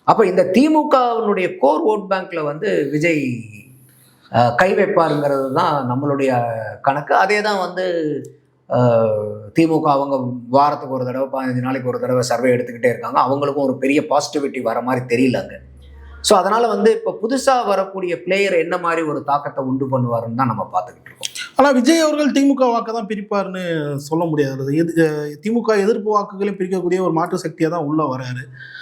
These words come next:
Speaker 2: ஒருவேளை தி மு க வாக்குகள் குறைஞ்சாலும் எதிர், எதிர் திசையில வந்து அ தி மு க வாக்குகளும் குறைய வாய்ப்பு இருக்குதானே?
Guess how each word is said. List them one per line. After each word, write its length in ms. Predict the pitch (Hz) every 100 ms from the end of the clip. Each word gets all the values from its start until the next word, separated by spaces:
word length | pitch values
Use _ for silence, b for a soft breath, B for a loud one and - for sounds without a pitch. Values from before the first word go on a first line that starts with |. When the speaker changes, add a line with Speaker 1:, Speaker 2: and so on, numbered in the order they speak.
| B B
Speaker 2:
ஒருவேளை 440 | 185 220 247 262 254
தி 140 | 240
மு 80 | 254
க 120 | 254
வாக்குகள் 480 | 226 226 233 220 202
குறைஞ்சாலும் 440 | - 208 226 269 247
எதிர், 240 | 220 233 226
எதிர் 280 | 220 247
திசையில 300 | - 196 226
வந்து 180 | 214 208
அ 120 | 190
தி 120 | 208 226
மு 120 | 214
க 80 | 202
வாக்குகளும் 440 | 180 165 180 190
குறைய 260 | 180 180 160
வாய்ப்பு 340 | 156 160 147
இருக்குதானே? 360 | 147 147 143